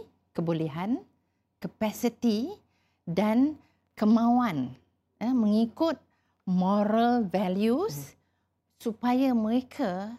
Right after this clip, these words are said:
Speaker 1: di komuniti, di negara boleh membuat satu difference, ya,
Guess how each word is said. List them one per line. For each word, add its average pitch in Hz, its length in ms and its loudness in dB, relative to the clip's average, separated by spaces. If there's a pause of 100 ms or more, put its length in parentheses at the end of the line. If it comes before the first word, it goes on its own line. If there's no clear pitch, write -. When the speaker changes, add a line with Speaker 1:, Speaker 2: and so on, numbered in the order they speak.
(100)
Speaker 1:
di 269 560 -4 (480)
komuniti, 226 800 -2
di 175 160 -6
negara 190 400 -6
boleh 196 400 -6
membuat 180 640 -8
satu 185 480 -10
difference, 156 640 -8
ya, 294 80 -8